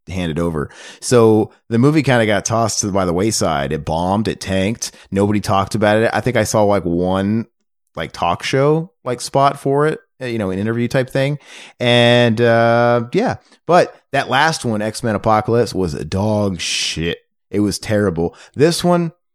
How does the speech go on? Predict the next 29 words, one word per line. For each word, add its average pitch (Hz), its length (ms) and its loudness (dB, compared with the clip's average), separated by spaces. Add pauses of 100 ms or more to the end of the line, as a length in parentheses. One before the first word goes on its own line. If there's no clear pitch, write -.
(240)
it 139 120 0
wasn't 135 280 2
the 123 40 2
best 135 320 2
X-Men 127 320 0
movie, 123 300 2
but 117 180 -4
it 110 60 2
was 104 140 -2
definitely 113 320 2
better 107 200 2
than 101 120 -2
the 98 40 -2
last 98 340 -2
one. 98 280 -4
It 107 80 -2
was, 101 220 0
i-, 104 120 -6
if 113 380 -6
you 135 80 -4
guys 131 260 4
like 107 340 0
those 87 300 0
movies, 80 460 -4
it - 160 -6
was 139 200 2
a 104 60 -6
solid, 92 380 0 (260)
uh, 82 400 -4